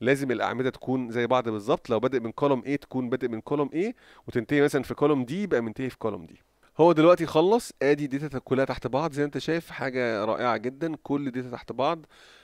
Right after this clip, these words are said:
على الشمال اول حاجه بدأ بالسورس، الاسم الفايل اللي جايب منه الداتا دي ايه هو، ادي اول حاجه بدأ بأليكس، بعد كده اسوان والاكستنشن بتاعه موجود اهو،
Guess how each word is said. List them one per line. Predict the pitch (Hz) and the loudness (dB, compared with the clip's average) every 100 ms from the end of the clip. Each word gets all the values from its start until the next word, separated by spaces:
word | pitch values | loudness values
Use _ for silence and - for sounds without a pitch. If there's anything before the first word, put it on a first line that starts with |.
| _ | _
على | 113 117 | 2 2
الشمال | - 131 156 165 | 2 4 4 6
اول | 160 160 | 4 4
حاجه | 160 160 131 | 0 0 2
بدأ | 139 147 | 4 2
بالسورس، | 113 117 - 156 240 - - _ _ _ - | 0 -6 0 -2 -2 -10 -20 _ _ _ -8
الاسم | 120 - 170 - | -6 -2 -2 0
الفايل | 135 - 147 151 135 | -2 2 4 4 6
اللي | 110 113 | 4 4
جايب | 123 131 | 0 0
منه | 135 139 | 0 0
الداتا | 120 135 127 | 0 -2 -2
دي | 135 | -2
ايه | 131 | 0
هو، | 143 180 196 127 | 2 2 0 0
ادي | 123 117 | 0 2
اول | 127 123 | 2 2
حاجه | 156 127 120 | 0 -4 -2
بدأ | 127 | -2
بأليكس، | 113 107 139 - | 0 2 0 -2
بعد | - 107 | -4 -4
كده | 110 120 101 | -2 -4 -4
اسوان | - 120 151 170 _ _ - | -2 0 0 -4 _ _ -6
والاكستنشن | 113 - 139 139 123 | -6 -2 -2 -2 -4
بتاعه | 110 131 | -2 0
موجود | 113 131 | 0 0
اهو، | 123 127 | 0 0